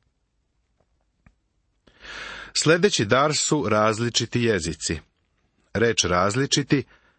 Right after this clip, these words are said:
ne postoji u originalu. Jesu li to nepoznati jezici? Pa, u pismu ne nalaziš nepoznate jezike, to su uglavnom poznati jezici.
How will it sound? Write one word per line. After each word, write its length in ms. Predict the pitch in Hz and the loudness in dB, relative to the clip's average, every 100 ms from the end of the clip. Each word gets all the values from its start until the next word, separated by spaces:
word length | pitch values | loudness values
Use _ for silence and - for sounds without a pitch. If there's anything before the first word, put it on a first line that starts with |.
| _ | _
ne 140 | 135 135 | 0 2
postoji 680 | 123 117 - - 120 107 117 | 0 0 -4 0 0 0 0
u 140 | 110 | 0
originalu. 680 | 104 98 98 101 104 104 82 _ _ _ _ _ - - - - - | 0 0 0 2 2 0 -2 _ _ _ _ _ -20 -14 -14 -14 -2
Jesu 260 | 123 135 165 | 0 2 2
li 120 | 165 | 2
to 120 | 160 | 2
nepoznati 600 | 156 208 185 135 110 104 | 2 2 2 0 -2 -2
jezici? 500 | 90 78 80 - - - - | -2 -2 -4 -6 -8 -12 -2
Pa, 240 | 92 120 117 - _ _ _ _ - | 2 2 -2 -12 _ _ _ _ -6
u 120 | 165 | -4
pismu 420 | 165 170 190 170 147 | 0 0 2 -2 0
ne 80 | |
nalaziš 580 | 143 151 170 113 87 - | 2 2 2 0 -2 -4
nepoznate 560 | 101 95 95 87 82 90 | -2 -2 -2 -4 -4 -2
jezike, 380 | 82 71 71 101 | -2 -4 -8 -4
to 160 | 104 | -4
su 160 | 98 104 | -2 -2
uglavnom 480 | 95 101 107 117 110 | 0 0 0 -2 0
poznati 540 | 120 123 101 85 80 | 0 2 -2 -4 -6
jezici. 520 | 78 73 69 - 78 | -6 -6 -8 -8 -10